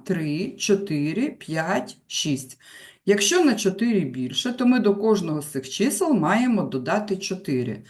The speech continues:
Маємо такі числа: п'ять, шість, сім, вісім, дев'ять, десять. Записати числа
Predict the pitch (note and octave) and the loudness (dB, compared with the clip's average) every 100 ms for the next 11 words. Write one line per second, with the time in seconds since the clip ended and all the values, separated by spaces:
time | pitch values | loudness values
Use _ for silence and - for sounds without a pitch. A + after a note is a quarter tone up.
0 | - - - - D4 F#4+ D#4 D4 B3 - | -20 -20 -10 2 4 6 4 4 0 -4
1 | C#3+ B2+ - B2+ A#2 - A#2+ - _ _ | -4 -6 -4 -4 -4 -8 -8 -10 _ _
2 | _ _ - A#3+ B3+ F#3 D#3+ A3 C4+ - | _ _ -2 2 4 4 2 0 -2 -10
3 | - - A3+ G#3+ E3 G3 C4+ - - - | -6 -2 2 2 2 -2 -4 -8 -14 -6
4 | - F#3+ E3+ D#3 G3+ D4 - - E3 F3+ | -2 0 0 2 4 2 0 -10 -6 -4
5 | D3+ C#3+ - C4 E4 E4+ - B2+ D#3 C#3 | -2 -4 -2 0 0 -2 -10 -6 0 0
6 | C3+ F#3+ D#4 - - F#3 G#3 G3 G3 G3+ | 0 -2 -4 -6 -10 0 2 2 0 -6
7 | F#3+ - _ _ _ _ _ _ _ _ | -10 -14 _ _ _ _ _ _ _ _
8 | _ _ _ _ - D#3+ G3+ G#3+ G#3 D4+ | _ _ _ _ -2 2 4 2 2 2
9 | G4 G4 - - A3 G#3 G3 F#3+ G3+ | 4 4 4 0 0 0 -2 -4 -6